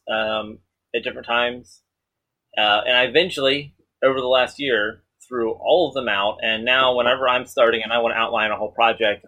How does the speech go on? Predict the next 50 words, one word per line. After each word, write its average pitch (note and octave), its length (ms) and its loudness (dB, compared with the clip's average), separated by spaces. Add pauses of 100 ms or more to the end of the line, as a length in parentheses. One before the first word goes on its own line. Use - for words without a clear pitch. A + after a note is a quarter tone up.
(120)
I A2+ 80 0
just A2+ 220 -8
literally A2+ 420 0
do A#2+ 200 -2
an A2+ 40 0
outline G2 640 -4 (640)
in A2 460 -6 (200)
Microsoft A#2+ 460 -2
OneNote, G#2 420 -2
which A2 200 -10
is G#2 80 -12
where G#2+ 120 2
I G2+ 140 0
do G#2 120 -6
all G#2 180 -2
my G2 480 -4
note C3 180 -4
keeping. G2+ 380 -10 (960)
And A#2+ 100 2
I A#2 200 4
just, C#3 260 -4 (320)
you C3 100 -8
can D3 80 2
actually C3+ 280 2
embed A#2+ 200 2
checkboxes C3 540 0
in A2+ 140 -6
that. A#2 280 0
So A#2+ 80 -6
I A#2+ 60 6
use B2+ 220 0
that A#2 180 0
both B2 160 2
for - 100 -6
outlining B2+ 560 2
and A#2 80 -4
organizing A#2+ 440 -2
the G#2+ 80 -6
project A#2 440 -2
timeline A2 460 -2
at - 60 -16
the G#2 60 -14
beginning, D3+ 480 -4 (500)
and G#2+ 120 -4
then G#2+ 380 -2
just - 240 -8
kind A2+ 120 -2
of G#2+ 60 -6
massaging G#2+ 400 -2
that G#2 200 -4